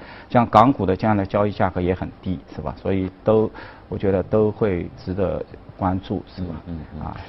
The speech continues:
Speaker 2: 那我们再回到刚开始的一个话题，
Speaker 1: 嗯。
Speaker 2: 就是大-，呃，提到这个美联储的这个主席，
Speaker 1: 嗯。
Speaker 2: 我，
Speaker 1: 嗯。
Speaker 2: 我听到一个，一个消息，就是说，实际上是他这个政策，并不是说我选了这个谁，然后政策才会按照他的这个想法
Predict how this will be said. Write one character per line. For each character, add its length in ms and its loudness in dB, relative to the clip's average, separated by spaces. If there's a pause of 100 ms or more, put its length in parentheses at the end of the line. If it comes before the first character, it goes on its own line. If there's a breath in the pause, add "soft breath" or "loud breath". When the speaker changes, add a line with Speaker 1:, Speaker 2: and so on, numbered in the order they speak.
(140 loud breath)
Speaker 2:
那 500 6 (880)
我 80 12
们 80 12
再 140 12
回 160 10
到 80 10
刚 160 4
开 100 4
始 160 -2
的 80 0
一 40 0
个 100 2
话 160 0
题， 60 -6
Speaker 1:
嗯。 40 -8
Speaker 2:
就 140 -6
是 140 -8
大-， 160 -2
呃， 120 -4
提 160 -8
到 140 0
这 100 -4
个 60 -4
美 160 -4
联 160 -6
储 140 -10
的 100 -4
这 80 -6
个 80 -4
主 140 -10
席， 100 -12
Speaker 1:
嗯。 60 -14
Speaker 2:
我， 80 0
Speaker 1:
嗯。 160 0
Speaker 2:
我 100 4
听 160 2
到 100 6
一 60 4
个， 100 4
一 60 4
个 80 2
消 140 0
息， 60 0
就 40 0
是 60 0
说， 100 4
实 80 -8
际 80 6
上 140 10
是 100 4
他 180 4
这 80 8
个 80 4
政 220 4
策， 180 0
并 220 2
不 80 4
是 80 -4
说 160 4 (260 loud breath)
我 140 4
选 380 -4
了 100 -4
这 140 4
个 80 -2
谁， 280 -6 (280)
然 120 -2
后 140 -2
政 220 0
策 120 -12
才 220 -8
会 240 -2 (280)
按 120 -2
照 80 -10 (100)
他 120 -2
的 80 -8
这 100 -10
个 60 -12
想 220 -12
法 80 -14